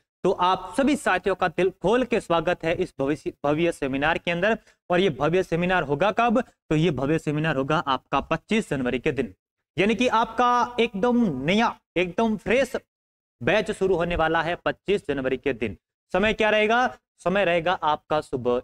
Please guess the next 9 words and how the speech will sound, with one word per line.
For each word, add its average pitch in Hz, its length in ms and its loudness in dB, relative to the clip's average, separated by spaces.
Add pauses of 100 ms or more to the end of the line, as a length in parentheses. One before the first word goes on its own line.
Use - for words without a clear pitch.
ग्यारह 175 400 0
बजे, 101 180 -6 (440)
यानी 180 140 0
कि 233 140 0
आपका 202 460 0
ग्यारह 170 260 0
बजे 156 340 0 (480)
पच्चीस 233 360 -2
जनवरी 220 380 2